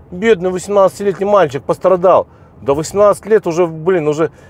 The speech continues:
все нормальные люди уже, уже, не знаю, в армии, уже там восемнадцать лет воюют, там, не знаю, там, Гайдар там в шестнадцать лет уже, э,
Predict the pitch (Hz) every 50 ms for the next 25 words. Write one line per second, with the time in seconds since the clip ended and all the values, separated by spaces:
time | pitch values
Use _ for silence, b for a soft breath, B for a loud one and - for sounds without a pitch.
0 | b b - - - 190 185 175 165 156 156 165 170 180 185 185 170 156 160 175
1 | 160 147 147 135 147 156 156 151 143 123 139 135 143 156 160 151 156 135 113 101
2 | 98 110 175 185 180 160 131 120 117 113 120 131 120 135 113 104 b b b b
3 | _ 123 113 113 156 170 156 - 165 120 98 90 123 147 165 175 196 180 139 117
4 | - 107 90 73 B B B B B B 107 117 127 127 143 127 104 101 80 -
5 | - - - 117 123 120 110 147 151 165 151 175 185 185 165 143 - 151 143 139
6 | 135 120 - - - 139 - 175 170 160 - - 165 170 151 B B B B B
7 | B - 131 127 147 170 160 - B B B B - 131 127 127 127 127 127 127
8 | 123 123 120